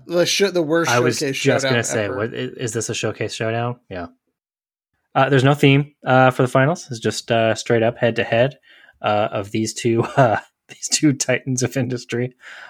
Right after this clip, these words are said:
Speaker 2: Uh,
Speaker 1: <laughs>
Speaker 2: washer dryer or, uh, Murphy bed. Um, I have decided that I am going to fight for Murphy bed.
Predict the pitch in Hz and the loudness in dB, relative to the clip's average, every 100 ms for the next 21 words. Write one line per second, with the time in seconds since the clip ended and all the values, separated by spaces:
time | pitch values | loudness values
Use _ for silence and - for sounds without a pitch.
0 | - 123 123 127 117 960 988 - - - | -4 4 6 6 6 4 0 -8 -10 2
1 | 640 - 135 156 160 147 135 147 165 175 | 2 4 4 2 2 2 4 4 2 0
2 | 156 160 160 160 160 156 185 190 170 139 | 0 2 2 2 0 -2 -4 -6 -4 -4
3 | 139 156 - - 143 143 143 147 143 _ | -4 -6 -12 -6 -2 0 -2 -4 -10 _
4 | _ _ _ - 151 143 139 - 135 127 | _ _ _ 0 2 2 0 2 2 2
5 | 123 117 110 110 113 110 110 104 107 98 | -2 -4 -6 -8 -8 -8 -10 -12 -16 -14
6 | 107 104 - - 104 98 95 90 107 92 | -10 -12 -12 -14 -12 -12 -16 -18 -18 -16
7 | 85 | -18